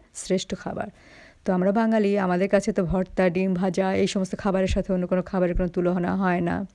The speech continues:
যদিও খেতে হয়, শখের জন্যও খেতে হয়, আবার প্রয়োজনেও খেতে হয় বিভিন্ন রকম খাবার। তো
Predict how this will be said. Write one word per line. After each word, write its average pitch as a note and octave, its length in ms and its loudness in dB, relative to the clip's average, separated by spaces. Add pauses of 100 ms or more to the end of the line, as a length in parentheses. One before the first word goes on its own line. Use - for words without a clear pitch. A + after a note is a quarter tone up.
(520)
যদিও G3+ 240 4
খেতে G3 280 0
হয়, F#3+ 360 0
শখের G3 420 2
জন্যও G#3 280 -2
খেতে G3+ 280 0
হয়, G3 400 0 (540)
আবার F#3+ 360 4
প্রয়োজনেও G3+ 500 2
খেতে G#3 260 4
হয় G3 320 2
বিভিন্ন G3 400 2
রকম F3+ 240 0
খাবার। F#3 400 0 (1400)
তো G3+ 380 2